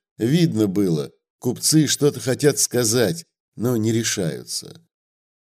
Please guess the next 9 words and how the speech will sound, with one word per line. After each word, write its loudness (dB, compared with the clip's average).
Тогда 6
заговорил 4
седобородый, 4
почтенный, 0
с 0
двумя 2
медалями 2
бургомистр 0
Елизаров. -2